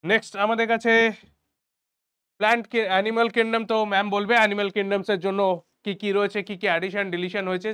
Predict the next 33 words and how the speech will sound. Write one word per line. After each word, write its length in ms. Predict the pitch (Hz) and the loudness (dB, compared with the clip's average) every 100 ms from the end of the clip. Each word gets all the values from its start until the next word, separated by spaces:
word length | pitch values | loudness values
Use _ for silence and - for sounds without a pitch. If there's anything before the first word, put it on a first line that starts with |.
| 185 | -4
জায়গাগুলো 340 | 156 165 175 170 | -4 -4 -6 -6
ক্লিয়ার 200 | 170 170 185 | -4 -4 -4
করে 120 | 180 | -4
দেবে। 140 | 190 269 _ _ _ _ _ 196 | -4 -4 _ _ _ _ _ -2
নেক্সট 180 | 254 - | -2 0
চলে 140 | 254 269 | 2 2
আসো 100 | 254 262 | 2 0
আমাদের 160 | 262 254 | 2 0
কাছে 140 | 240 226 | 0 -2
কি 60 | 254 | 0
রয়েছে, 220 | 247 269 - | 0 -4 0
structural 500 | 247 240 254 247 240 214 | -2 0 0 2 4 2
organizations 720 | 208 220 214 214 226 233 226 - 175 | 2 -2 -4 -4 -4 -6 -8 -4 -2
of 60 | 175 - | -2 -2
plant 260 | 180 190 190 | -2 0 -2
and 80 | 180 156 | -2 -4
animals। 320 | 147 123 127 _ | -6 -10 -14 _
তো 40 | 185 | -4
আমরা 140 | 185 185 _ _ _ | -2 -4 _ _ _
structural 480 | 220 220 233 233 226 165 | -2 0 0 0 0 -2
organizations 680 | 180 202 202 196 202 220 214 185 | -4 -2 -4 -6 -6 -8 -8 -8
in 60 | 202 180 | -8 -6
plants 300 | 180 196 202 _ 220 | -2 -2 -4 _ -2
কে 80 | 214 | -2
নিয়ে 120 | 202 190 | 0 -4
ডিসকাস 260 | 185 208 185 202 | -4 -6 -4 -4
করব। 140 | 180 226 _ - _ _ | -4 -8 _ -20 _ _
Structural 440 | 240 247 262 262 262 233 | 2 2 4 2 4 2
organizations 640 | 233 240 240 247 254 247 254 | 2 -2 -2 -4 -4 -2 -4
in 60 | 240 | -2
plants 260 | 214 226 220 | 0 0 0
এর 80 | 240 240 | -2 -2
মধ্যে 160 | 240 | -2